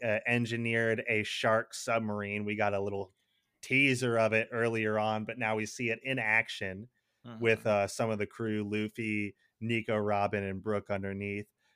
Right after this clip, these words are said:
Speaker 1: And they're, they're going deep, but they can't go deep enough, apparently.
Speaker 2: Wait, hold on, hold on, hold on, hold on. Just really, just really quick, because I feel like we,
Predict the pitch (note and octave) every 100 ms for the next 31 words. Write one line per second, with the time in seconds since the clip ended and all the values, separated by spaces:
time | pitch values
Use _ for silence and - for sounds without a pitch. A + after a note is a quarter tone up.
0 | _ - A2 G#2+ G#2+ G#2+ G#2+ A#2 B2 C3+
1 | C3+ C3+ C#3 C3+ B2 C3 C3 B2 B2 C3
2 | B2 B2+ C#3 C#3 B2 A#2+ G#2+ A#2 A#2+ G#2
3 | G#2+ A2 F#2 - - F2+ - G2 A2+ A#2+
4 | A#2+ - - G2 F2+ F2 D#2 E2 D#2 D#2+
5 | F2+ B2 A2+ G#2 G#2+ G#2+ F#2+ A2 G2 G2
6 | F#2+ F2+ G2+ F2 F#2 A2+ G2+ G#2 A2+ F#2+
7 | F2+ F#2 F#2+